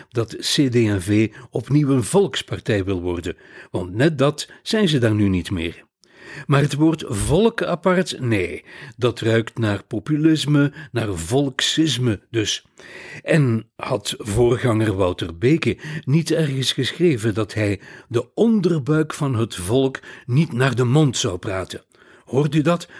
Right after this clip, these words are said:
De onderbuik van het volk niet naar de mond praten? Een beetje een oude vieze man van Coat en Bie, die Beke. People is veel beter, moet Koens gedacht hebben. Dat woord kan je tenminste ook vertalen als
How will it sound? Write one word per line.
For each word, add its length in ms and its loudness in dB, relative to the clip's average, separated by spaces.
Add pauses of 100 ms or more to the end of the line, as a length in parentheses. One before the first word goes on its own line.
(140)
De 280 -6
onderbuik 800 2
van 200 -2
het 160 2
volk 420 -2
niet 220 0
naar 240 0
de 80 2
mond 300 2
praten? 480 0 (640)
Een 180 -4
beetje 280 2
een 180 -2
oude 240 0
vieze 280 -2
man 240 0
van 160 -4
Coat 240 -2
en 160 0
Bie, 280 2 (280)
die 160 -2
Beke. 480 -4 (840)
People 480 2
is 140 -2
veel 220 2
beter, 400 -2
moet 200 -4
Koens 260 -2
gedacht 360 -8
hebben. 260 -10 (300)
Dat 220 -2
woord 340 0
kan 180 2
je 100 2
tenminste 480 0
ook 200 -6
vertalen 500 0
als 340 -2